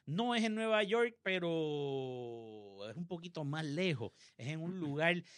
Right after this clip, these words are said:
donde inventaron el desodorante, pero no lo usan,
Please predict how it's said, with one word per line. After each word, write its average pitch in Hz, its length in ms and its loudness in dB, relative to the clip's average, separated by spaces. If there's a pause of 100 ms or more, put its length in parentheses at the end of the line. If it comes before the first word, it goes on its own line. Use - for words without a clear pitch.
(120)
donde 135 280 0
inventaron 131 680 4
el 185 140 4
desodorante, 175 920 2
pero 113 240 -2
no 113 140 -4
lo 165 140 2
usan, 156 460 2